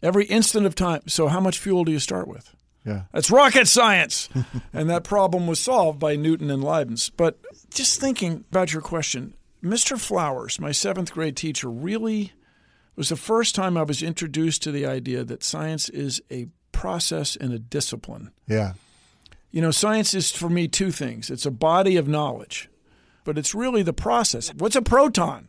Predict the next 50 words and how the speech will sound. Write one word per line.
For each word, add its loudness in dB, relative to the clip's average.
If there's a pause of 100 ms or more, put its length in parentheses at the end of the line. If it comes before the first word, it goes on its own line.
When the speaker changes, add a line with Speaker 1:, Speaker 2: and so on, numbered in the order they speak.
Speaker 1:
Well, 4
Speaker 2:
Yeah. 6
Speaker 1:
how, 2
why 4
do 0
you 0
think -2
of -2
an -2
atom 0
as -6
having -4
protons? -6 (520)
Why 2
is 4
that 2
model 0
so -2
successful? -6 (580)
It's -4
really 6 (300)
amazing 2
to -12
me. -12
And, -8
uh, -8
and -4
I -2
think -4
it 0
was -2
when -4
I 0
was -4 (760)
twelve 4
going 2
on 0
thirteen -2
where -6
I -6
really -4
was -4
exposed -4
to -6
this -6
idea. -6
And -6
I -6
think -6
about -2